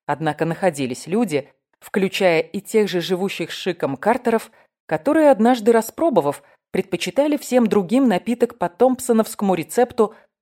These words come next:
с ароматом цветков жимолости. Да и, честно говоря, все домашнее, считала Сэйди,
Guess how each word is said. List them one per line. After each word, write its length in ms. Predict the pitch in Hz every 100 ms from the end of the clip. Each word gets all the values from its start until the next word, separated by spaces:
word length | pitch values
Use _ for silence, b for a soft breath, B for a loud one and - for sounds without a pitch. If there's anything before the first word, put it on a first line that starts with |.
| _
с 120 | -
ароматом 520 | 143 131 202 240 202
цветков 500 | - 139 - 156 151
жимолости. 680 | 147 131 113 117 - - - _ _ _ _ _ _ _
Да 140 | 160 170
и, 120 | 151
честно 420 | - 185 - 170
говоря, 500 | 151 143 131 123 208 _ _ _ _
все 240 | - 165
домашнее, 640 | 143 143 220 339 - 143 127
считала 400 | - - 147 143
Сэйди, 460 | - 330 196 131